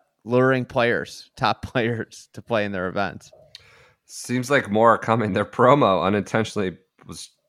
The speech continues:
Speaker 2: clips of Matthew Wolff and Bubba Watson.
Speaker 1: Oh, I, th-, those
Speaker 2: Two other.
Speaker 1: Bu-,
Speaker 2: Did
Speaker 1: Bubba
Speaker 2: you see
Speaker 1: Watson's
Speaker 2: that?
Speaker 1: gone. I mean, I think that Matthew Wolff is,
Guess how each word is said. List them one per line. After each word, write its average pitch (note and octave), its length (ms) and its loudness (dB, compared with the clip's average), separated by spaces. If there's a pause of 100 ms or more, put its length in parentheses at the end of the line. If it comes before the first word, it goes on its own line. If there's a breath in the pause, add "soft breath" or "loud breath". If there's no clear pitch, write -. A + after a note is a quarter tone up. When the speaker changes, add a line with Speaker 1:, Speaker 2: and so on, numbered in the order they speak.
(160)
Speaker 2:
clips - 300 -2
of E2+ 260 -8
Matthew G2+ 440 2
Wolff F#2+ 420 0
and E2 240 -6
Bubba E2+ 240 -2
Watson. E2 440 -4 (100)
Speaker 1:
Oh, C3 380 4 (100)
I, C#3 100 -6
th-, A#2 280 -10
those D#3+ 240 -2
Speaker 2:
Two A2 160 0
other. F#2 260 -2
Speaker 1:
Bu-, E3 260 2
Speaker 2:
Did - 80 -14
Speaker 1:
Bubba E3 200 0
Speaker 2:
you D#3 60 0
see C#3+ 60 -2
Speaker 1:
Watson's B2 200 2
Speaker 2:
that? C3 340 2
Speaker 1:
gone. G2 560 -8 (100)
I A2+ 140 -6
mean, A2+ 340 -6
I A#2+ 100 -2
think C3 260 -6
that A2+ 320 0
Matthew B2 360 -2
Wolff A2 340 -4
is, G2+ 300 -10